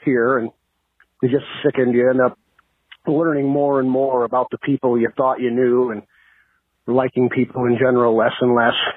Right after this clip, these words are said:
What else? I don't know. Fixing on motorcycles. That always makes me happy. Got my scooter running, my garden planted,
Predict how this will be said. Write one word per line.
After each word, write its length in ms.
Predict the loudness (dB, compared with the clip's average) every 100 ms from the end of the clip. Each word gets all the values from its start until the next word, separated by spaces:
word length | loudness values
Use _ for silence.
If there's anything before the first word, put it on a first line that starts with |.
| -12 -18 _ _ _
What 100 | -2
else? 200 | 0 -2 -8 _ _ _ _ -2
I 60 |
don't 80 | 0
know. 180 | 0 -2 -8 -4
Fixing 300 | -2 0 2
on 100 | 2
motorcycles. 600 | 2 2 0 0 0 -4 _ _ _ _ _ -2
That 60 |
always 120 | -2 0
makes 200 | 0 0 -2
me 60 | 0
happy. 360 | 0 0 -2 _ _ -4
Got 100 | -2
my 100 | -2 -4
scooter 340 | -2 0 2
running, 300 | 2 2 0 -2 -4
my 80 | -2
garden 320 | 0 2 0 0
planted, 420 | 0 2 2